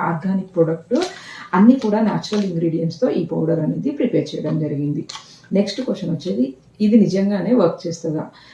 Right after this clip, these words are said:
మేము చెప్పినట్టు ఫాలో అయితే హండ్రెడ్ పర్సెంట్ ఈ ప్రోడక్ట్ అనేది వర్క్ చేస్తుందండి. ఇప్పటికే చాలా మంది అయితే వెయిట్ తగ్గారు. నెక్స్ట్ ఫోర్త్ క్వశ్చన్ వచ్చేసి ఈ పౌడర్ వాడుతున్నప్పుడు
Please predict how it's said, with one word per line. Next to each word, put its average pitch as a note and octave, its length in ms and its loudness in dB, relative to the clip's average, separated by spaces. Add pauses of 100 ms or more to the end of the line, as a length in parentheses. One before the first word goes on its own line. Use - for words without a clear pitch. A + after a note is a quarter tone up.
(120)
మేము A#3+ 320 6
చెప్పినట్టు A#3+ 520 2
ఫాలో F#3 340 0
అయితే F3+ 280 0
హండ్రెడ్ F#3+ 400 -2
పర్సెంట్ G#3+ 380 0
ఈ G3+ 120 0
ప్రోడక్ట్ E3+ 440 0
అనేది D#3 320 0 (100)
వర్క్ E3 300 4
చేస్తుందండి. E3+ 600 -2 (120)
ఇప్పటికే F#3+ 400 -2 (240)
చాలా F#3+ 320 0
మంది G3 240 0
అయితే - 180 -2
వెయిట్ G#3+ 320 0
తగ్గారు. D#3 440 -2 (560)
నెక్స్ట్ G3+ 280 2
ఫోర్త్ G3+ 320 0
క్వశ్చన్ G3+ 280 0
వచ్చేసి E3+ 320 -6
ఈ B3+ 120 4
పౌడర్ G#3+ 380 2
వాడుతున్నప్పుడు F#3+ 640 -2